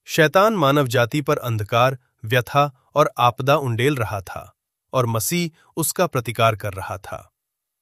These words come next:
उन्होंने अंधकार और प्रकाश के बीच युद्ध को भीषण होते देखा और जैसे ही क्रूस पर लटके यीशु ने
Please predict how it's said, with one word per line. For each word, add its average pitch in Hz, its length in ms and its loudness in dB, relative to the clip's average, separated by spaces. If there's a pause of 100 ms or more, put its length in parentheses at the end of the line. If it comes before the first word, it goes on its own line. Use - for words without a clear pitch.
उन्होंने 208 400 6
अंधकार 143 540 4
और 151 160 0
प्रकाश 135 440 2
के 131 160 -2
बीच 135 320 -2
युद्ध 120 240 -2
को 135 220 -2
भीषण 123 440 -2
होते 104 300 -4
देखा - 500 -12 (560)
और 160 140 6
जैसे 151 320 4
ही 202 140 2
क्रूस 170 340 -4
पर 170 180 0
लटके 131 320 0
यीशु 117 400 -4
ने 101 240 -4